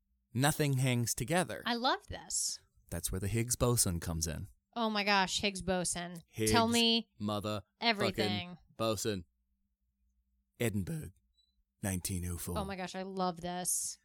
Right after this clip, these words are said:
Speaker 1: Uh, nineteen sixty-four, excuse me, 'cause I can't read my own writing.
Speaker 2: Oh, well, that's all right. I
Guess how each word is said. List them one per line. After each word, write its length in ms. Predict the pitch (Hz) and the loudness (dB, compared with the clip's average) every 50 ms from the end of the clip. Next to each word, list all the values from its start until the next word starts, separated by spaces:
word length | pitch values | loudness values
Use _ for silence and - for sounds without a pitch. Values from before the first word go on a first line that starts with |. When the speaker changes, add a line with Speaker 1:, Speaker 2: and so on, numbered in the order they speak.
| _ _ _ _ _ _ _ _ _ _ _ _ _ - | _ _ _ _ _ _ _ _ _ _ _ _ _ -6
Speaker 1:
Uh, 340 | 101 101 98 98 95 95 90 - _ _ _ _ _ _ _ _ _ - | -4 -2 -2 -2 -2 -4 -6 -8 _ _ _ _ _ _ _ _ _ -6
nineteen 260 | 117 117 107 110 98 | -4 -4 -2 0 2
sixty-four, 580 | - - 127 - - 110 95 - 95 85 78 | 4 4 6 4 4 0 0 0 -2 -4 -4
excuse 340 | 76 - - - 101 87 - | -4 -6 -4 -4 -4 -4 -4
me, 140 | 82 78 - - | -8 -10 -10 -8
'cause 120 | - 87 | -6 -6
I 80 | 87 82 | -6 -6
can't 180 | - 95 - | -6 -8 -6
read 160 | - 85 85 85 | -4 -6 -4 -4
my 140 | 85 87 | -4 -4
own 160 | 85 82 82 80 | -2 -2 -4 -4
writing. 240 | 82 78 78 76 - | -4 -6 -6 -2 0
Speaker 2:
Oh, 180 | 262 262 208 190 185 | 0 0 0 0 0
well, 360 | 196 220 262 330 392 359 - _ | 2 2 4 2 0 -4 -4 _
that's 220 | 196 208 214 - | -2 0 2 2
all 140 | 247 233 240 | 2 4 4
right. 240 | 262 302 294 - - | 2 2 0 -2 -2
I 140 | 208 196 202 | -4 -6 -6